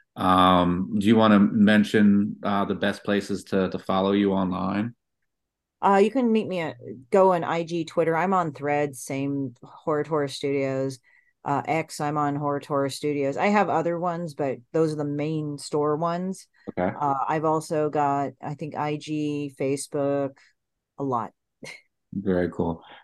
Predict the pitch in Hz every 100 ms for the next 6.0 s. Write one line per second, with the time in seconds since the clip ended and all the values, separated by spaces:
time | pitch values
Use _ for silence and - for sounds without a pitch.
0 | _ - 117 113 107 113 110 107 - -
1 | _ - 123 120 131 - 117 120 113 107
2 | 135 139 - 117 113 110 107 101 101 107
3 | 98 95 95 98 92 85 - 101 104 98
4 | 95 90 - 95 - - 92 85 90 85
5 | 80 82 92 90 - 95 95 92 85 87